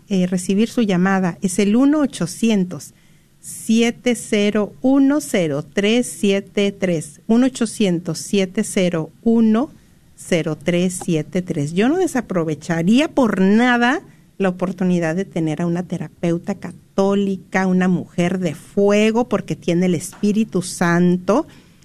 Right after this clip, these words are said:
y que está donando su tiempo, su conocimiento, tiene su, sus chiquitos y hace este espacio para ti, para nosotros, para la comunidad. De verdad que es una bendición, es un regalo del cielo.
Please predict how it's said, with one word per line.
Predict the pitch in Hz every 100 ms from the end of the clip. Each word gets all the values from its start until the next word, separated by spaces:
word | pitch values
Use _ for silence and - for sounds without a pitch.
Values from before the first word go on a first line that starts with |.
| -
y | 185
que | 185
está | 180 - 208
donando | 302 269 247 277
su | - 240
tiempo, | - - 208 233 240 226
su | - 214
conocimiento, | 185 180 180 - 175 185 202 208 226 220 180 - - _ _
tiene | 202 185 220
su, | 220 214
sus | 196 196 185 -
chiquitos | - 185 180 196 214 226 - 196 185
y | 185 202
hace | 196 -
este | 285 294
espacio | 285 - 240 - 320
para | - 220 180
ti, | 180 - 220 262
para | 254 202 190
nosotros, | 180 180 220 240 254 247
para | - 196 180
la | 180 170
comunidad. | 190 175 170 170 175 208 277
De | - 190
verdad | 175 185 202
que | 254
es | -
una | 247 262
bendición, | 262 214 170 - 208 240 254
es | 247
un | 240
regalo | 240 247 233 247
del | 254 180
cielo. | 185 208 220 269